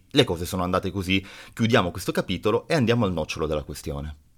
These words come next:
Questo avvenimento ha scatenato, come sapete, una bufera mediatica in Italia e ho letto veramente di tutto sul conto di Novak Djokovic ed è di questo aspetto che vorrei discutere con voi in questa puntata del podcast. Djokovic egoista,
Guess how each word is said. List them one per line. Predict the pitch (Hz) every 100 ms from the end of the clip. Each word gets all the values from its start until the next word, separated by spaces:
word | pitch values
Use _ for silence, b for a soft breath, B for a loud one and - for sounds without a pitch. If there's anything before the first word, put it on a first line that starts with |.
| _
Questo | 202 -
avvenimento | 101 98 110 98 85 78 101
ha |
scatenato, | 113 110 156 92 98
come | 90 82
sapete, | 101 92 107
una | 90 82
bufera | 98 - 107 98
mediatica | 85 90 127 90 90 95
in | 87
Italia | 90 95 85 87 95
e | 135 147
ho | 151
letto | 120 123 135
veramente | 95 90 107 120 98
di | 87
tutto | - 147 - 95
sul | - 95
conto | - 92 92
di | 92
Novak | 92 104 92
Djokovic | - 101 87 90 90 - B B B B -
ed | -
è |
di | 80
questo | - 120 -
aspetto | 110 - 202 - 87
che | 73
vorrei | 85 82
discutere | 82 - 90 87 82
con | 107
voi | 85 85
in | 90
questa | - 98
puntata | 87 80 78
del | 76 76
podcast. | - 69 - 73 - - _ _ _ _ _
Djokovic | - 95 107 101 92 101 -
egoista, | 98 101 101 104 - - -